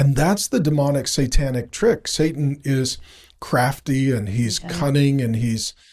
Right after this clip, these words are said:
Speaker 1: he's secretive. And as a result, um, he, he, he's, he's got you attacking God or attacking your spouse
Speaker 2: Yeah.
Speaker 1: instead of understanding that you're under attack and you need to stick with the Lord and your spouse. That's
Speaker 2: Mm-hmm.
Speaker 1: spiritual warfare.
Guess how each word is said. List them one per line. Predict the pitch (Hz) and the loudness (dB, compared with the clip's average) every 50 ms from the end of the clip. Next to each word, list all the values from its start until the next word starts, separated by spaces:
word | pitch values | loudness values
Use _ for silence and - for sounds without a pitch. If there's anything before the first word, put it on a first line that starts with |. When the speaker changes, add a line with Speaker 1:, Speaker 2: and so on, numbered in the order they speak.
| _ _ _ _ | _ _ _ _
Speaker 1:
he's | - 127 123 - | -6 -4 -2 0
secretive. | - - - 156 147 147 - 147 139 135 143 143 139 143 139 - - - | -2 0 2 0 0 0 2 0 2 4 6 6 6 6 6 2 -6 -8
And | 143 143 135 | -6 0 2
as | 143 143 135 120 | 4 4 4 2
a | 135 | 0
result, | 123 120 113 110 156 190 226 202 - - - - - - - - - | 0 0 0 0 0 2 2 2 0 -2 -10 -20 -20 -20 -20 -18 -10
um, | - 113 117 104 101 90 - - | -8 -6 -4 -4 -6 -6 -10 -10
he, | 107 104 123 117 107 113 | -8 -6 -6 -6 -4 -4
he, | 127 120 139 - - | -6 -6 -6 -6 -6
he's, | - 131 127 113 - - - - | -4 -4 -2 -2 -4 -8 -10 -10
he's | - 120 139 127 117 | -6 -4 -4 -2 0
got | - 165 151 - - | 0 0 0 0 0
you | 123 143 170 180 175 | 2 4 6 6 6
attacking | - - - 151 147 147 170 147 135 | 6 4 2 2 2 0 -2 -2 -2
God | 135 135 123 135 156 | 0 0 2 2 2
or | 160 135 | 2 2
attacking | 127 123 - 156 135 135 - 139 123 | -2 0 0 0 0 0 -2 -4 -4
your | 117 113 | -2 -2
spouse | - - - 147 151 139 113 107 104 - - - | -4 -2 0 2 2 2 2 0 -4 -6 -8 -10
Speaker 2:
Yeah. | 190 190 190 170 - - _ _ - | -14 -14 -14 -16 -20 -20 _ _ -6
Speaker 1:
instead | 147 135 120 - - 156 139 135 | -4 -4 -4 -2 0 0 2 2
of | 131 139 | 2 2
understanding | 139 139 135 131 - - 151 135 135 135 127 123 | 2 2 2 0 -2 -2 -2 -4 -2 -2 -2 -2
that | 120 120 - | -2 -4 -2
you're | 117 127 131 127 131 | -2 0 2 2 4
under | 175 226 214 156 | 4 6 6 4
attack | 127 - - 135 113 113 113 - - - - | 4 4 2 0 2 0 -2 -4 -8 -10 -6
and | 147 131 131 | -4 -2 0
you | 127 139 139 | 2 2 2
need | 135 143 147 139 123 | 2 2 0 0 0
to | 127 123 | -2 -2
stick | - - - - 147 139 135 - | -2 -2 -2 0 -2 -2 -2 0
with | 123 135 170 - - - - 127 110 78 80 - | 0 4 4 4 2 0 -8 -12 -12 -12 -14 -10
the | 151 147 123 127 139 135 | -8 -8 -2 0 0 2
Lord | 135 135 135 135 135 | 2 2 2 2 2
and | 131 151 202 220 160 | 2 2 4 4 2
your | 117 101 95 | 2 0 -4
spouse. | - - - - 82 - - - - - - | -6 -10 -10 -12 -12 -12 -12 -14 -14 -10 -4
That's | 175 170 170 165 | -4 -2 -2 -2
Speaker 2:
Mm-hmm. | 180 185 | -4 -2
Speaker 1:
spiritual | 131 127 120 - - 127 110 | -2 -2 -2 -2 -4 -4 -2
warfare. | 117 143 170 165 - - - - - - - | -2 0 -2 -2 -4 -8 -12 -12 -12 -14 -18